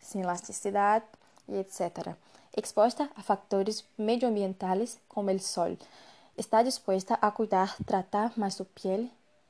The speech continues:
a realizar procedimentos estéticos para melhorar o aspecto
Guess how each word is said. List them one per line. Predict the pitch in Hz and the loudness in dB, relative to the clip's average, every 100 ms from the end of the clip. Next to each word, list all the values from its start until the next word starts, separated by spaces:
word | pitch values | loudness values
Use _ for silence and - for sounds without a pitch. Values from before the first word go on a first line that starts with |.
| _ - | _ -4
a | 202 196 214 | -2 0 4
realizar | 262 285 262 220 220 | 4 4 4 2 4
procedimentos | 226 220 208 202 202 226 247 | 0 0 -2 -2 -4 -4 -4
estéticos | 196 - 185 190 - 254 240 - - _ | -4 -2 -4 -4 -8 -10 -10 -14 -20 _
para | - 196 | 0 2
melhorar | 202 208 202 226 196 196 254 - - _ - | 2 -2 0 0 2 2 0 -6 -20 _ -2
o | 208 208 208 208 202 196 | 0 2 0 -2 -2 -4
aspecto | - 190 - 190 - 277 | -8 -8 -4 -4 -2 -4